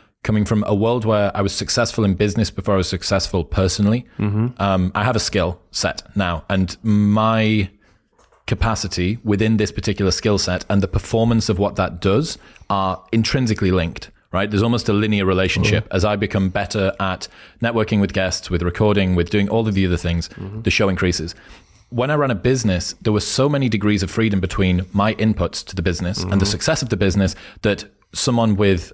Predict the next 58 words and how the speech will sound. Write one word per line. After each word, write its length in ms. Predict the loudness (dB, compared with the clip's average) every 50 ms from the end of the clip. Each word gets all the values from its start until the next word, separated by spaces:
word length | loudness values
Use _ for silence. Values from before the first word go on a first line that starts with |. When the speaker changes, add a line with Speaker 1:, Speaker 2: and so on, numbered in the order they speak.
| _ -8
Speaker 1:
uh, 180 | -6 -6 -6 -4
like, 320 | -4 -4 -4 -6 -10 -18 _ _ _ _ _ _ _
malignant 600 | 0 2 4 4 2 2 0 0 0 0 2 0
imposter 360 | 0 0 2 0 0 -2 -4 -4
syndrome 400 | -2 -2 -2 0 0 0 0 -2 -4 -4
could 200 | -4 -4 -4 -2 -2
always 360 | 0 0 2 2 2 0 0
explain 520 | -2 -4 -4 -6 -4 -2 0 2 2 2
away 280 | 2 2 2 2 0 0
how 200 | 0 0 -2 -2
things 240 | 0 2 2 2 2
had 100 | 0 0
gone 220 | 0 0 0 0
well. 260 | 0 -2 -2 -6 -10 -14 -20 -20 -20 _
So 100 | -2 0
I 20 | 0
would 60 | 2
say, 80 | 0 -2
Speaker 2:
Mm-hmm. 80 | -2 -2
Speaker 1:
"Oh, 360 | 0 2 2 4 2 2 2
it's 100 | 0 -2
because 200 | -2 -2 -2 0 0
we 60 | 0
timed 260 | 0 0 0 0 0
the 40 | 2
market 320 | 2 2 0 0 -2 -4 -6
right. 220 | -4 -6 -6 -4 -4
Oh, 460 | -2 0 0 0 2 2 2 2 2
it 120 | 2 2 2
was 160 | 2 0 0
because 260 | 0 -2 -2 0 0
of, 100 | 0 -2
Speaker 2:
Mm-hmm. 120 | -2 -2 -2
Speaker 1:
like, 160 | -2 -2 -2 -2
this 200 | -2 -2 -2 -2
member 240 | 0 0 0 0 0
of 60 | -2
staff 300 | -2 -2 -2 -2 -2 -2
that 80 | -4 -2
we 80 | -2 0
brought 300 | 0 2 0 0 0 -2
in. 100 | -2 0
I 40 |
mean, 120 | 0 0 0
I 60 | -2
trained 360 | -2 -2 0 0 2 2 2
him, 120 | 2 0 0
but 120 | -2 -2
really 280 | -2 -2 0 0 0 0
he 100 | 2 2
would 80 | 0
have 100 | 0 0
been 140 | 0 0 0
great 240 | 2 2 0 2 2
without 300 | 0 2 2 0 0 0
me," 120 | -2 0
or 140 | 0 0 0
whatever. 320 | 2 2 0 0 -2 -4